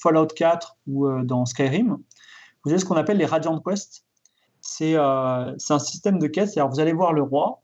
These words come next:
et vous lui dites, euh, « Vas-y, trouve-moi du travail. » Et le roi dit, « Bah, ça tombe bien, va dans cette grotte là-bas, il y a plein de méchants, et tu les tues tous, tu reviens, et, euh, t'as de l'or, tu vois. »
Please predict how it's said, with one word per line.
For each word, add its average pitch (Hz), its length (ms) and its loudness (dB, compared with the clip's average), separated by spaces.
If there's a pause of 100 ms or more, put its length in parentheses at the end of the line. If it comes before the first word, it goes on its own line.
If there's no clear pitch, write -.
(180)
et 135 40 -6
vous 135 120 -6
lui 151 100 -4
dites, 196 400 -2
euh, « 139 400 2 (580)
Vas-y, 170 280 2
trouve-moi 170 280 -2
du 160 80 -2
travail. » 175 380 2
Et 190 40 2
le 156 80 2
roi 196 140 2
dit, « 160 160 -2
Bah, 147 120 -4
ça 233 160 0
tombe 190 200 -2
bien, 180 300 0 (240)
va 156 140 0
dans 208 120 2
cette 202 180 -4
grotte 175 200 -2
là-bas, 214 220 0
il - 20 0
y 170 40 2
a - 60 2
plein 214 160 0
de 214 60 2
méchants, 202 460 0 (160)
et 147 140 -4
tu 147 120 -6
les 185 140 2
tues 190 120 -6
tous, 233 220 0
tu - 140 -6
reviens, 185 500 0 (100)
et, 165 220 2
euh, 147 100 2
t'as 156 160 0
de 147 60 -4
l'or, 147 240 0
tu - 120 -12
vois. » - 160 -6